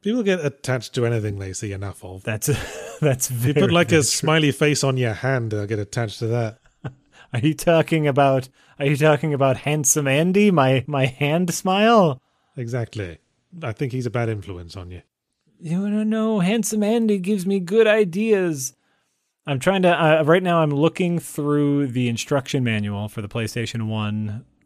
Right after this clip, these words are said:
Speaker 2: Tomb Raider to see if, if Lara has any, like, oh, here we go. Introduction. Lara, Lara Croft, daughter of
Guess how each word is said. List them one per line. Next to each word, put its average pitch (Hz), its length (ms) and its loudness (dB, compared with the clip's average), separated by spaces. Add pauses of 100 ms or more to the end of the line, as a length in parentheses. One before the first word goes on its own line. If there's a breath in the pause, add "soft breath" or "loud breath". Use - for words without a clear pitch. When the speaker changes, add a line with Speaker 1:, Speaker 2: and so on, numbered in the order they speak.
(120)
Speaker 2:
Tomb 147 260 0
Raider 104 380 -4
to - 140 -10
see 139 420 -2
if, 131 320 -6 (320)
if 127 180 -6
Lara 127 440 0
has 113 320 -6
any, 120 260 -4
like, 104 640 -6 (440)
oh, 147 100 2
here 147 180 2
we 170 80 2
go. 95 240 -4
Introduction. 156 720 0 (140)
Lara, 143 420 4 (140)
Lara 170 400 2
Croft, - 720 -8
daughter 123 560 -2 (180)
of 131 180 0